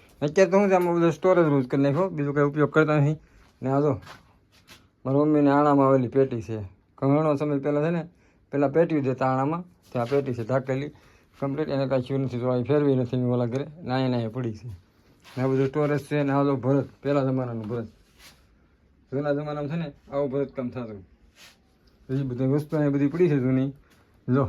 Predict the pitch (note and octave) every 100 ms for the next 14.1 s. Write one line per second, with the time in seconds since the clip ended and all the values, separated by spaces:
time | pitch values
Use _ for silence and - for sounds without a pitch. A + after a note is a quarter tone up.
0 | - - B2 C#3+ D3 C#3 D3 D3 D3+ D3
1 | B2+ D#3+ E3+ B2+ C3 C3 C3 B2+ B2 B2+
2 | C3 D3+ - C3 B2+ C3+ C#3 B2+ - F#3
3 | F3 B2+ A#2 - A2 G#2+ G2+ F#2 _ _
4 | _ _ _ _ _ D3 D#3 F3 E3 D#3+
5 | C#3 D3+ D#3+ D#3 D#3+ E3 D#3+ - C#3 C3+
6 | C3+ C#3 C#3+ C3+ C3+ B2 C#3+ C#3+ C3 C3
7 | B2 C3+ D3+ - - B2+ C3 B2+ B2+ D3+
8 | C#3 B2+ C3 A#2+ B2 B2 A2+ C3+ B2+ A2+
9 | B2+ C#3 - _ _ - C3 B2 B2+ B2+
10 | A2+ C3+ A#2+ G#2 D#2+ - - D3+ D#3 G3
11 | F#3 F3+ D#3 D#3 D#3 C#3 D3+ D#3 D#3+ E3
12 | C3+ D#3 D#3+ - C3+ C3 C#3+ D3 D3 G2+
13 | - - C3 B2+ C3 B2+ B2+ C#3 E3 C#3+